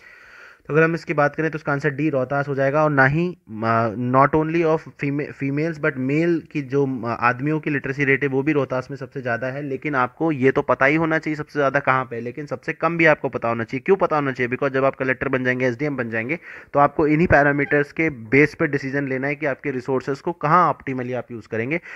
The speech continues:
तो अगर हम फीमेल की बात करें तो लोएस्ट आपको सहरसा में मिलेगी,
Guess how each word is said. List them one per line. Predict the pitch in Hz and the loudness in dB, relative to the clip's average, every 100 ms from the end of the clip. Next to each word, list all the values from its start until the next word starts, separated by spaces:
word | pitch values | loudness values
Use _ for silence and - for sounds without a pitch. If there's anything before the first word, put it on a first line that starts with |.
| - - | -8 0
तो | |
अगर | 135 | 4
हम | 151 | 4
फीमेल | 147 139 156 156 | 2 -2 -2 -4
की | 160 | -6
बात | 139 135 | -6 -8
करें | 151 147 | -8 -10
तो | 151 | -8
लोएस्ट | 135 143 147 139 | -4 -4 -4 -6
आपको | 131 156 | -8 -8
सहरसा | 147 127 127 - 139 | -8 -6 -6 -6 -6
में | 143 | -4
मिलेगी, | 143 139 139 175 | -4 -2 -4 -6